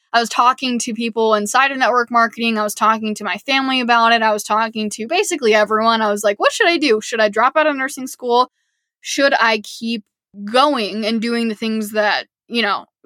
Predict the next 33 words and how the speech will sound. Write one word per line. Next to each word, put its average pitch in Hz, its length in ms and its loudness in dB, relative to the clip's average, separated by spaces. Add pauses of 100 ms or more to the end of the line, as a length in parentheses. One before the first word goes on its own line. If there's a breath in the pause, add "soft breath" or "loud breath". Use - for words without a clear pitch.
(160)
going 294 240 2
to 262 60 0
nursing 240 380 0
school 220 240 -4
and 220 100 -2
doing 208 220 0
this - 300 -10
network 214 440 -2
marketing 202 420 -4
thing 165 400 -12 (320)
on 208 180 -2
the 202 60 -10
side. - 340 -4 (560)
And 240 460 2 (520)
really, 320 400 0
truly, 240 500 -2
I 226 80 4
didn't 226 600 0
gain 214 280 -2
a 214 60 4
lot 202 240 2
of 208 140 -6
clarity 220 520 -2
until 220 280 0
I 220 80 4
listened 214 520 -2
to 233 240 -2
a 214 80 2
podcast 208 600 -2
episode 233 540 0
by 202 200 4
Rob 190 420 -2
Dial. 208 460 2